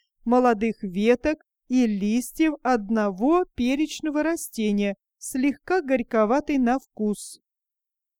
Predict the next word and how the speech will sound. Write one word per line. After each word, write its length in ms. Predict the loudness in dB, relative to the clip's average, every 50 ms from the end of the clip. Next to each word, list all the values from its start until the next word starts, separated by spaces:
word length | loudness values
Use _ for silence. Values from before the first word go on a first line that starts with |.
| _ _ _ _ _ _ _ _ _ _ _ _ _ _ _ _ _ _ _ _ _ _ _ _ _ _ _ _ _ _ _ _ _ _ _ _ _ _ _ _ _ _ _ _ _ _ _ _ _ _ _ _ _ _ _ _
Выражение: 960 | -6 -2 2 4 4 4 4 2 0 0 0 0 0 0 -2 -6 -8 -8 -10